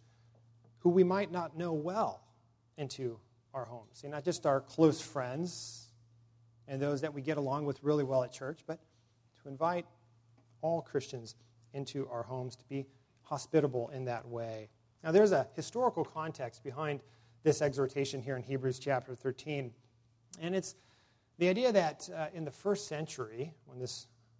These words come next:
letter was written, uh, travel was dangerous and it was very difficult. The ancient world,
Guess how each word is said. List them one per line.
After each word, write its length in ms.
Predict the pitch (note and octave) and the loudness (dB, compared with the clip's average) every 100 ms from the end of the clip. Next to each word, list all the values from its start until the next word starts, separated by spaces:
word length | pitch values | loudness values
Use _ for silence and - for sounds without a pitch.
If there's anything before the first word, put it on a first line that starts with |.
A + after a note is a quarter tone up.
| _ | _
letter 260 | C#3+ D3 C#3 | 2 4 4
was 280 | B2 A2+ - | 0 -2 2
written, 400 | D3+ D3 B2 C#3+ _ - | 2 0 -10 -14 _ -10
uh, 140 | B2 B2 | -10 -8
travel 800 | - D#3+ F#3+ F#3 C3 A#2+ F#3 F3+ _ _ _ _ _ _ _ _ - | -6 0 2 2 -2 -6 -8 -12 _ _ _ _ _ _ _ _ -6
was 200 | C3+ A#2 - | -6 -6 -12
dangerous 920 | E3+ F#3+ G3+ B2 A#2+ D#3 - - - _ _ _ _ _ _ | -8 0 0 0 -4 -6 -8 -14 -20 _ _ _ _ _ _
and 80 | C#3 | -6
it 40 | C#3 | -4
was 100 | A#2+ | -2
very 420 | D3 D#3 D3 C3 - - C3 | 2 4 2 -2 -14 -20 -2
difficult. 720 | C3+ C3 A2+ - - _ - _ _ _ - _ _ _ | -2 -2 -14 -18 -20 _ -20 _ _ _ -20 _ _ _
The 80 | C#3 | -6
ancient 260 | D3+ D3 C#3+ | -6 -4 0
world, 360 | D3 D#3 D#3+ | 4 4 2